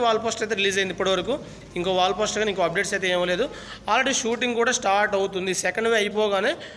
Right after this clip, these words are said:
షూటింగ్ అయితే స్టార్ట్ చేయబోతున్నారు. అయితే ఈ ఫస్ట్ లుక్ అనేది ఒక ఫోటో అయితే మన కోసం, మన ప్రేక్షకులకి, ఆయన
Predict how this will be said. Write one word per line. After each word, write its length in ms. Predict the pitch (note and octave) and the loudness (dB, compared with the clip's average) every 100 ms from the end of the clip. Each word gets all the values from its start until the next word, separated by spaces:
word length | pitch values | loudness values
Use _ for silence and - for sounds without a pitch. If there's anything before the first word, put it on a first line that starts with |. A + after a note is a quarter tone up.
| - - | -12 -4
షూటింగ్ 340 | G#3+ A3+ G#3+ | 0 2 2
అయితే 120 | G#3+ G#3 | 0 0
స్టార్ట్ 260 | F#3+ F#3+ - | 0 0 0
చేయబోతున్నారు. 560 | F#3 E3+ E3+ D#3+ D3+ D#3 - - - | 0 2 0 0 -2 -2 -8 -18 -8
అయితే 120 | A3+ B3 | -4 -2
ఈ 20 | A#3 | 0
ఫస్ట్ 240 | A3 A3 A#3+ | -2 -2 -4
లుక్ 140 | A#3+ G#3+ | 0 2
అనేది 200 | G#3 A3+ G3+ | 2 0 -2
ఒక 180 | F#3 - | -4 -6
ఫోటో 200 | F#3 G#3 | 0 0
అయితే 120 | G3+ G3+ | 2 0
మన 100 | F#3 F3+ | 0 -2
కోసం, 200 | F3 A#3 | -2 -2
మన 80 | F#3 E3+ - - | -2 -4 -10 -4
ప్రేక్షకులకి, 600 | G#3+ - A#3 G#3+ G#3 B3 C4 - - - E3+ | -4 -2 -2 -2 -2 -2 -4 -10 -16 -4 0
ఆయన 140 | F3 | 0